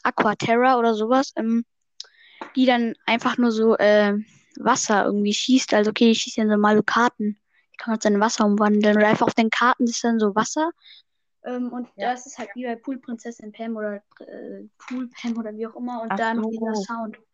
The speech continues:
Speaker 2: Ja.
Speaker 1: Ja, so, also
Speaker 2: Ja,
Speaker 1: so
Speaker 2: stimmt.
Speaker 1: ähnlich. Und die ist halt so ein bisschen wie Iris Tara, also I-, Iris Terra oder wie man's halt auch aussprechen mag. Ähm, halt, dass sie halt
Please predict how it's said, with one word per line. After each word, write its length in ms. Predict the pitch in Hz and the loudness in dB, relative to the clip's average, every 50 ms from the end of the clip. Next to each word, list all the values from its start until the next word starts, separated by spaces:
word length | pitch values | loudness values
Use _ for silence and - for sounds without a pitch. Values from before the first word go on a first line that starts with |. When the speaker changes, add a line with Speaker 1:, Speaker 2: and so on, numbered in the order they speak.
| _ _ - - _ _ _ _ _ _ _ _ | _ _ -20 -20 _ _ _ _ _ _ _ _
Speaker 2:
Ja. 140 | 190 190 | -4 -2
Speaker 1:
Ja, 140 | 196 208 214 | -2 -2 0
so, 240 | 208 226 233 240 226 | 2 2 2 2 0
also 160 | 220 226 214 | -2 -2 -4
Speaker 2:
Ja, 60 | 214 226 | -4 -4
Speaker 1:
so 60 | 247 | -2
Speaker 2:
stimmt. 120 | - 269 | 2 2
Speaker 1:
ähnlich. 200 | 277 262 185 - | 4 4 2 0
Und 120 | 262 240 226 | -4 -6 -4
die 100 | 240 269 | -6 -4
ist 40 | - | 0
halt 160 | 302 262 262 | 0 0 2
so 60 | - | 0
ein 100 | 269 - | -2 2
bisschen 300 | - 302 294 - 294 254 | 2 0 0 2 0 0
wie 80 | 240 - | 0 2
Iris 380 | - 262 277 269 262 262 - - | 4 6 6 8 6 4 4 0
Tara, 440 | - - - 247 247 247 247 247 - | -2 0 2 2 0 2 2 2 2
also 180 | 226 226 233 - - | 2 0 -2 -6 -4
I-, 200 | 240 254 254 - _ | -2 -2 -2 -2 _
Iris 300 | - 254 220 226 220 - | -6 -2 -2 -2 -4 -6
Terra 280 | - - 247 247 247 240 | -6 -2 0 0 2 0
oder 140 | 233 220 226 | 0 -2 -6
wie 100 | - 233 | -10 -8
man's 200 | 233 226 226 - | -8 -6 -4 -4
halt 120 | 233 - - | -4 -4 -4
auch 120 | 233 - | -10 -10
aussprechen 560 | - - - 262 - - - 294 285 - - | -6 -4 -4 -4 -4 -4 -4 -4 -4 0 0
mag. 160 | 277 277 285 - _ - - - - - - - _ _ - | 0 0 0 -4 _ -20 -20 -18 -18 -20 -20 -20 _ _ -8
Ähm, 340 | 247 247 247 254 247 240 - _ _ _ _ - _ _ _ _ _ _ _ | -6 -4 -2 -2 -4 -6 -8 _ _ _ _ -20 _ _ _ _ _ _ _
halt, 420 | - 226 226 226 233 233 233 240 | -4 0 2 2 0 0 0 0
dass 220 | 240 233 - - | -2 0 -2 -6
sie 260 | - 233 226 226 233 - | -8 -6 0 2 2 4
halt 240 | - 226 220 240 | 4 4 2 2